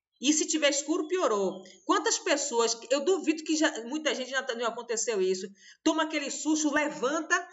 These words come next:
é um dia, um final de semana, você levanta, toma banho, se apronta pra ir trabalhar, quando percebe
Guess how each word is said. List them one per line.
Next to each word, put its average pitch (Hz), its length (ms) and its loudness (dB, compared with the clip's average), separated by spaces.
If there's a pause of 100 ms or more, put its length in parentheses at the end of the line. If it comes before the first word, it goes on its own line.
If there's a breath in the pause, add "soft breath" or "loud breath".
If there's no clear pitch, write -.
(140 loud breath)
é 233 100 0
um 262 80 -4
dia, 226 100 -6
um 262 60 -6
final 269 260 0
de 262 80 -2
semana, 254 360 0
você 285 160 0
levanta, 254 420 0
toma 269 260 0
banho, 233 240 0
se - 140 -2
apronta 254 380 0
pra 285 100 0
ir 285 40 0
trabalhar, 247 420 2
quando 285 200 -6
percebe 247 560 0